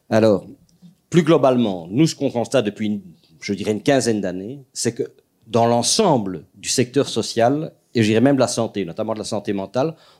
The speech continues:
on entend exactement les mêmes plaintes et le même ras-le-bol des, des, des travailleurs sociaux ou des travailleurs, et notamment, un des aspects, c'est l'inflation administrative absolument délirante, absurde, où effectivement le moindre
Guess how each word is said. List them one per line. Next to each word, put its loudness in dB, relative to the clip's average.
on 0
entend 2
exactement -2
les 4
mêmes 2
plaintes -6
et -12
le -2
même 0
ras-le-bol 0
des, -6
des, -8
des -8
travailleurs -4
sociaux 0
ou -6
des -4
travailleurs, 0
et 6
notamment, 2
un 4
des 4
aspects, 2
c'est 0
l'inflation -2
administrative -2
absolument -2
délirante, -2
absurde, -10
où 2
effectivement 0
le 4
moindre 2